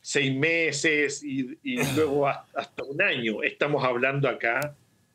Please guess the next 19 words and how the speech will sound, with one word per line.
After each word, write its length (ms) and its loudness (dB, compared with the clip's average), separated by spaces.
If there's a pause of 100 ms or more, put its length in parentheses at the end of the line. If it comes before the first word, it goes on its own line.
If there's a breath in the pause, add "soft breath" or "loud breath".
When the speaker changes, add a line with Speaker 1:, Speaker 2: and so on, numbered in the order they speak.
(120)
Speaker 1:
de 140 -2
una 240 2
cierta 800 -2
habitualidad 1300 0
también 640 -2
en 160 0
este, 1080 0 (1000)
en, 420 0
en 140 0
este 460 0
proceso, 680 -2
¿ya? 280 0
No 220 0
es 220 0
que 400 0 (720)
uno 480 0
en 200 0
una 240 2
oportunidad 880 2